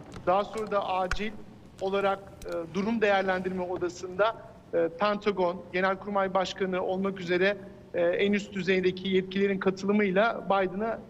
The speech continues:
bilgi vererek, e, asker sayısının arttırımına başlandı. Ama hala Afgan yönetimi ve Afgan ordusu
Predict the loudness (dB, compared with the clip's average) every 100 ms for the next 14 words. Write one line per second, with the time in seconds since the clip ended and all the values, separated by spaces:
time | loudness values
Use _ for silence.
0 | -6 -4 -2 -2 -2 0 2 4 2 0
1 | -4 -18 -20 -12 -2 0 2 0 2 0
2 | 0 -4 -6 -8 -4 -4 -4 -10 -4 0
3 | 2 0 0 -2 0 -2 -4 -18 -2 2
4 | 2 2 0 2 0 -2 -4 -10 -20 -2
5 | -2 -2 -6 -6 -6 -14 -20 -20 -20 -12
6 | -6 -4 -6 -8 -6 -6 -6 -6 0 2
7 | 2 0 0 4 4 4 0 -2 -4